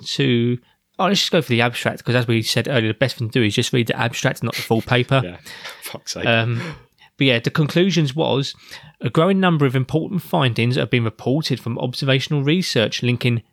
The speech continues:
Speaker 1: demonstrable health benefits to levels of organic food consumption. Clinical research has been short-term and measured largely surrogate markers with limited positive results."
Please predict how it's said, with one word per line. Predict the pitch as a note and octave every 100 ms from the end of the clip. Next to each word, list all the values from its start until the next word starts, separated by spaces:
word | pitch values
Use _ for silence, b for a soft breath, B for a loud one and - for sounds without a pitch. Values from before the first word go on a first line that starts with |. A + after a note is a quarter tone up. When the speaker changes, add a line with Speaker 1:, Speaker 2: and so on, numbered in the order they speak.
| _ _ _ -
Speaker 1:
demonstrable | C3 D3+ D3+ - B2+ B2 B2 A#2 D#3 E3+ _
health | - - C3 D3 -
benefits | A#2 - B2+ -
to | A2
levels | A#2+ D3 D3
of | A2
organic | G#2+ - A#2+ D3+ -
food | C#3+ C#3
consumption. | - A#2+ - A2 A2 A2 G#2 B B B B B _
Clinical | - F#3 F#3+ F#3
research | F#3+ - C#3 C3+
has |
been | B2+ B2+
short-term | - D3+ E3+ - A#2 D3
and | C3 B2
measured | B2 C3 B2+
largely | - A#2 C3 D3+ - C#3
surrogate | - C#3+ C3 C#3+
markers | C3 C#3+ - A#2 B2 A#2+
with | A2
limited | B2 D3 -
positive | A2+ A2 - C3+
results." | C#3 F3+ C3+ - -